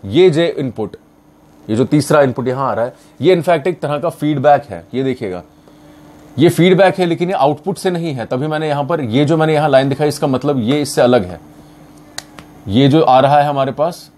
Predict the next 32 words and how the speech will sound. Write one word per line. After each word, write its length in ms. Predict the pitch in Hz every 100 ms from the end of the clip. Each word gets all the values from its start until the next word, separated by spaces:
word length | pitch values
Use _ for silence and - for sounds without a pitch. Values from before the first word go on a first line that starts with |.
| _
J 220 | 104 123 131
input, 300 | 127 175 185 - - -
इसका 240 | 139 - 147
मतलब 300 | 139 147 139
है 120 | 156
ये 420 | 107 139 180 - -
इसके 280 | 147 - 160
साथ 220 | 147 135
short 400 | - - 135 131
नहीं 220 | 127 127
है, 160 | 104 98
अलग 220 | 117 135
है 120 | 117 107
इससे, 280 | - 87 - - - - -
बल्कि 300 | 104 127 120
short 280 | 139 131 131
है 200 | 160 170 - - - -
output 420 | 123 123 - 170
complement 580 | - 117 110 113 127 127
के 120 | 110
साथ। 200 | 98 80 - - - - - - - - - - - - - - -
और 100 | 139
इसी 160 | 160
तरीके 300 | 165 165 147
से 140 | 143 120
K 480 | - - 160 160
input 280 | 151 127 135
जो 140 | 113 123
आ 80 |
रहा 120 | 117 120
है 80 |
दोस्तों 380 | 113 110 - 120